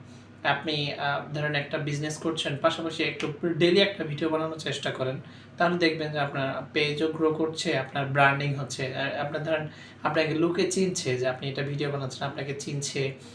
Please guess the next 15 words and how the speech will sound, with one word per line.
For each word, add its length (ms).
আপনার 340
পেজটা 340
মানুষ 320
ফলো 260
করছে, 360
এভাবে 280
কিন্তু 200
আপনার 260
ডেইলি 360
দেখবেন 240
আপনার 260
ব্র্যান্ডিং 360
হবে, 220
আপনার 280
মানে 140